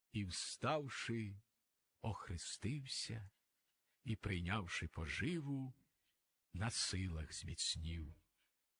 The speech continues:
І він зараз зачав у синагогах звіщати про Ісуса, що Він Божий Син. І дивом усі дивувалися, хто чув,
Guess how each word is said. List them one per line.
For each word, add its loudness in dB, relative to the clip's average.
І 2
він 2
зараз 2
зачав 2
у 2
синагогах 4
звіщати 2
про 2
Ісуса, 2
що 2
Він 0
Божий 4
Син. 2
І 2
дивом 2
усі 2
дивувалися, 2
хто -2
чув, 2